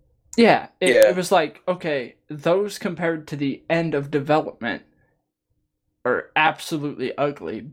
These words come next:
Speaker 1: but the end of the development was like, okay, everybody coding on this and everything, and the engineers and the developers, they've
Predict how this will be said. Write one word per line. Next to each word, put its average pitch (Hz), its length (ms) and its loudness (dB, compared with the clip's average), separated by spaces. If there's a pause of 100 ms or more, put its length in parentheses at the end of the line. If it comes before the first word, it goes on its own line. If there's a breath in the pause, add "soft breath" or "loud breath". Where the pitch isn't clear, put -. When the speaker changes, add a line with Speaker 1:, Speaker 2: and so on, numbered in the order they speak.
(120)
Speaker 1:
but 135 420 0
the 156 280 0
end 185 220 0
of 151 140 -6
the 160 80 -4
development 143 640 0 (120)
was 147 240 -6
like, 127 360 -2
okay, 131 460 -2 (280)
everybody 160 440 0
coding 170 480 0
on 139 200 -4
this 135 260 -6
and 131 120 -8
everything, 113 480 -6
and 117 220 -6
the 127 200 0
engineers 143 640 -2
and 131 100 -2
the 120 60 -4
developers, 135 640 0 (580 loud breath)
they've 139 460 0